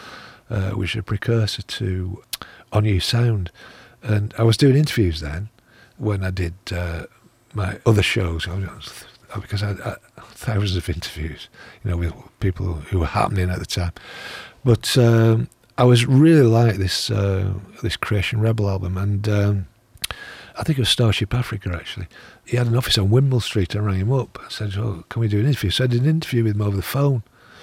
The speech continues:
This was, like, in nineteen seventy-nine, nineteen eighty, something like that. And, uh, then went to meet him.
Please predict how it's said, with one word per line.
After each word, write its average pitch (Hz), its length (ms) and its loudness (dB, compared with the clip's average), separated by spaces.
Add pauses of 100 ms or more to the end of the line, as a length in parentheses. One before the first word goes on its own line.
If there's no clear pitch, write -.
(200)
This 113 120 -8
was, 123 140 -2
like, 117 160 -4
in 120 80 -2
nineteen 113 180 -4
seventy-nine, 113 840 0
nineteen 110 340 -2
eighty, - 260 -8
something 110 260 -6
like 110 140 -4
that. 113 120 -8 (680)
And, 117 380 4
uh, 113 300 2
then 127 220 4
went 123 160 2
to 107 100 0
meet 127 320 2
him. 92 140 -4